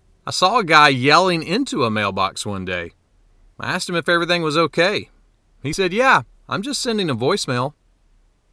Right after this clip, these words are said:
You know what the best part of a mailbox joke is? The delivery. The prophet Isaiah delivered this message about God.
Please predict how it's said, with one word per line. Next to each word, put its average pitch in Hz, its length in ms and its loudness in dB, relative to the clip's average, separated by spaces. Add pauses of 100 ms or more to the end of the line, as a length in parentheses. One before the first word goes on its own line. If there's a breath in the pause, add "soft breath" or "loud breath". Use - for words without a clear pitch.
(280)
You 135 120 -2
know 175 100 4
what 165 100 0
the 139 80 -4
best 135 300 2
part 160 200 6
of 139 80 -2
a 127 60 2
mailbox 135 540 2
joke 170 280 0
is? 185 400 -4 (800)
The 107 160 -2
delivery. 101 600 -4 (1400)
The - 80 -20
prophet 151 300 4
Isaiah 135 440 4
delivered 117 480 -2
this 180 240 -2
message 110 460 -4
about 113 340 -2
God. 92 380 -4